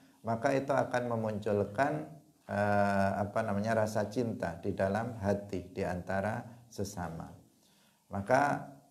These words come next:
eh, ini sebuah ajaran yang diajarkan oleh Rasulullah Shallallahu Alaihi Wasallam. Nabi juga demikian, saling memberikan hadiah dengan para sahabat. Ada Rabi'ah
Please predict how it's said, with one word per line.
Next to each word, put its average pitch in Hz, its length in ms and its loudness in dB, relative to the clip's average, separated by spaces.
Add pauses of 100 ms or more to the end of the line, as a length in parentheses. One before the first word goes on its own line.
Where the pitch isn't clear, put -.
(260)
eh, 104 460 6 (180)
ini 160 560 0 (100)
sebuah 113 640 4
ajaran 104 480 2
yang 113 240 0
diajarkan 107 800 2
oleh 107 160 2
Rasulullah 101 880 -2
Shallallahu 104 800 0
Alaihi 92 800 -4
Wasallam. - 560 -12 (640)
Nabi 104 240 2
juga 131 640 4
demikian, 117 560 0
saling 113 400 0
memberikan 104 480 -2
hadiah 95 480 -2
dengan 98 320 -4
para 98 400 -4 (320)
sahabat. 87 640 -2 (640)
Ada 107 320 4
Rabi'ah 127 640 6